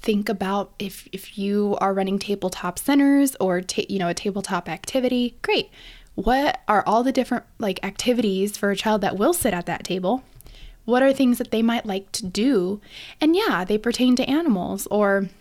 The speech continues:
you know, think about it with a child when you're working on their speech sounds. Like, obviously, you're always gonna be focusing on their speech sound, or if you're doing a cycles approach, whatever cycle you're in, you're focusing on that with whatever activity you have. So it's kind of the same idea where it's like,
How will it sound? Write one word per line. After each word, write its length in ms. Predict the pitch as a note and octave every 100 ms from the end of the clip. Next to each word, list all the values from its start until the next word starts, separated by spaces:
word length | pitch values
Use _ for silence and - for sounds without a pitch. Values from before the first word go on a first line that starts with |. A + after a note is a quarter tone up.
| - _ _ _ - - -
you 120 | D4+
know, 160 | B3+
think 160 | A3+ B3
about 180 | B3+ A#3
it 100 | -
with 100 | -
a 60 |
child 300 | G3+ - C4
when 100 | G#3+
you're 100 | G#3
working 180 | G3 G#3
on 80 | F#3
their 100 | E3+
speech 360 | - - D4+ -
sounds. 220 | F3+ F3
Like, 120 | F#3+
obviously, 420 | - A#3+ B3+ A3 G3
you're 140 | E3+
always 260 | G#3 A3+ G#3+
gonna 160 | G3+
be 100 | F#3+
focusing 440 | F#3+ G3 - G#3 F3+
on 100 | F#3+
their 140 | F#3
speech 380 | - - C4+ -
sound, 360 | G#3 F#3 F#3
or 20 | F#3
if 100 | F#3
you're 60 |
doing 180 | G3+ F#3+
a 40 |
cycles 320 | F#3+ G#3+ A#3+ G#3+
approach, 280 | G3+ F#3
whatever 180 | G3 F#3
cycle 400 | G3 - C4+ C4+
you're 140 | G#3+ F3
in, 240 | F3+ F#3+ - - - - - -
you're 120 | A3+
focusing 460 | - B3 B3+ A#3 F#3+
on 80 |
that 120 | F#3+ F#3+
with 120 | G3+
whatever 320 | G3+ G3 G3
activity 360 | F#3 - F#3+ F3+
you 80 |
have. 180 | G3+ G3+
So 60 | F#3+
it's 100 | -
kind 160 | B3
of 60 | A#3+
the 60 | A#3
same 180 | A3
idea 340 | F#3 F#3+ D4+ G3+
where 160 | F#3
it's 160 | F#3 -
like, 200 | F3+ -